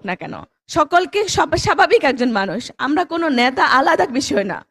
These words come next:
নেতা আমাদের সকলের সাথে মিলেমিশে কাজ করতে পারবে এমন নেতৃত্বই আমরা চাইবো এবং এমন নেতৃত্ব হয়ে ওঠা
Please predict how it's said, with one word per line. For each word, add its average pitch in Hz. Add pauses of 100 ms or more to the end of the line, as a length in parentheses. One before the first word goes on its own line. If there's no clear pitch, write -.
(340)
নেতা 247
আমাদের 302
সকলের 320
সাথে 359
মিলেমিশে 285
কাজ 269
করতে 302
পারবে 302 (280)
এমন 269
নেতৃত্বই 262
আমরা 214
চাইবো 214 (280)
এবং 262 (140)
এমন 285
নেতৃত্ব 269 (100)
হয়ে 277
ওঠা 247